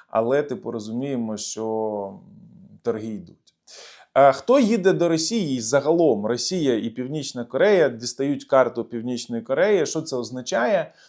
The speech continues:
Давайте теж швиденько проаналізуємо, але спершу я хочу пройтись по тих країнах, які їдуть на дев'яте травня. Мене дуже злить цей список. От що робить там Вірменія?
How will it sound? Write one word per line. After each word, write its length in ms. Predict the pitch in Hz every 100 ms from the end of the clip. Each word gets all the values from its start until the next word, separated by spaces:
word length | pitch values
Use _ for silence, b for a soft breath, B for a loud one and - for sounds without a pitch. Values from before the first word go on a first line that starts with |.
| b -
Давайте 460 | 131 165 165 143 139
теж 300 | - 151 127
швиденько 880 | - 135 165 151 143 117 107 110
проаналізуємо, 840 | 107 120 123 127 139 147 247 262 160
але 160 | 156 160
спершу 440 | - 190 196 147
я 60 | 135
хочу 360 | 160 156 -
пройтись 480 | 110 135 135 143 131
по 140 | -
тих 240 | 117 135 -
країнах, 520 | 120 127 180 165 -
які 240 | 120 147
їдуть 600 | 110 98 156 135 131 104
на 100 | 113
дев'яте 360 | 107 120 131 131
травня. 360 | - 120 101 101
Мене 200 | 117 120
дуже 320 | 113 131 123
злить 360 | 104 123 98
цей 100 | 110
список. 500 | 107 - 190 165 110 b b b
От 180 | 139 -
що 400 | - 156 196 202 -
робить 480 | 135 139 143 139
там 280 | - 113 110 -
Вірменія? 520 | 120 131 117 101 82